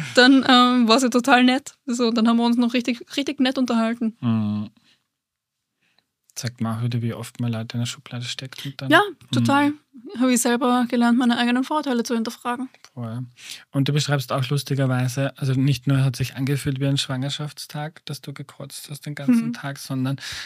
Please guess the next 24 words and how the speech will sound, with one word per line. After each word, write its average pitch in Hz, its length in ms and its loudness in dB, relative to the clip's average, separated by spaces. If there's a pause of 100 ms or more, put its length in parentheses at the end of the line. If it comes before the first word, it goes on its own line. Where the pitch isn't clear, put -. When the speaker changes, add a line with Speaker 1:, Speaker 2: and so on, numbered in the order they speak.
Speaker 2:
es - 100 -10
hat 139 120 0
sich 135 120 0
auch 127 80 2
deine 135 220 0
O 127 40 0
P 135 200 -2
verschoben, 127 440 0
weil 123 100 0
davor 123 300 -4
eine 117 520 -2 (100)
Not- 120 400 -2
Speaker 1:
Ja, 247 160 8
genau, 233 220 6
da 226 100 4
hat 240 120 4
sich 240 160 4
ein 240 80 10
Speaker 2:
Kaiserschnitt- - 0 -
Speaker 1:
Notkaiserschnitt 254 720 6
<laughs> - 40 -4
daneben 262 280 8
dazwischen 226 440 2
gedrängelt. 233 640 -2